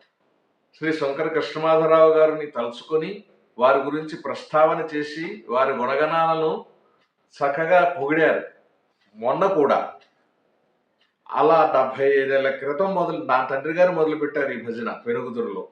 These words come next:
అలా ఊరూరా పెద్దలు, ప్రముఖులు కూడా నేర్చుకున్నారండి. అంటే వీరి శిష్యగణంలో రాజకీయవేత్తలు, పారిశ్రామికవేత్తలు,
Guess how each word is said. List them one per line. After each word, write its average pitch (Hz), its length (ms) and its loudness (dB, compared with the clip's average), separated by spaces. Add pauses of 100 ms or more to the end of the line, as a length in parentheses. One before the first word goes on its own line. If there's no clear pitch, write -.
(100)
అలా 165 180 4
ఊరూరా 156 880 2 (500)
పెద్దలు, 180 380 4
ప్రముఖులు 160 640 -2
కూడా 175 260 -2
నేర్చుకున్నారండి. 143 800 -4
అంటే 113 180 -8
వీరి 151 200 -4
శిష్యగణంలో 156 1160 0
రాజకీయవేత్తలు, 151 1300 0
పారిశ్రామికవేత్తలు, 156 1300 0